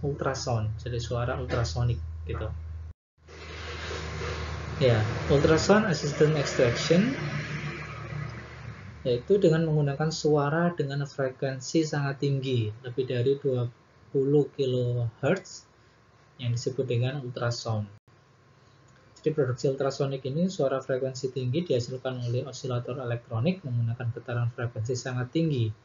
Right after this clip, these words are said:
dari kristal kuarsa. Ya, atau bisa dibilang itu ultrasonografi. Jadi ini suatu teknologi baru yang dikembangkan untuk minimal, eh, meminimalkan pemrosesan,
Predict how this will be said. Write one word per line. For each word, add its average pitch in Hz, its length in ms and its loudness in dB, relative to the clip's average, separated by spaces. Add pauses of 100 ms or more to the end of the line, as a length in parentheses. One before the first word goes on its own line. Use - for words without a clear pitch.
(440)
dari 120 240 -2
kristal 120 480 -2
kuarsa. 113 720 -2 (1120)
Ya, 107 220 -2 (720)
atau 135 160 4
bisa 135 160 -4
dibilang 131 680 2
itu 135 600 -2 (260)
ultrasonografi. 127 1300 0 (220)
Jadi 123 100 -6
ini 127 160 -4
suatu 123 320 -4
teknologi 127 640 2
baru 123 340 4
yang 170 220 4
dikembangkan 127 760 0
untuk - 160 -4
minimal, 127 580 -2
eh, 127 220 -2
meminimalkan 123 800 0
pemrosesan, 120 880 0